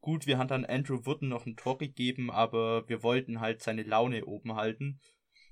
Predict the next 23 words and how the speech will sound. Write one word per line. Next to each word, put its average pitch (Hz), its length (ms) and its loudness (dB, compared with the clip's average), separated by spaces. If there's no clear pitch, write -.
Äh, 117 400 6
uns 151 280 0
liegt 156 200 -4
halt 127 160 0
viel 143 240 0
so 123 320 2
an 113 140 2
den 113 160 -6
ganzen 123 320 0
anderen 117 340 2
M-L-S-Kollegen, 110 1000 0
deswegen 101 460 -4
haben 98 120 -2
wir 98 80 -8
gesagt, - 260 -6
gut, 120 260 -4
zwei 101 280 0
eins, 101 320 -4
egal, 107 400 8
wir 110 100 2
sind 101 180 -4
weiter. 139 440 4
Ähm, 139 540 12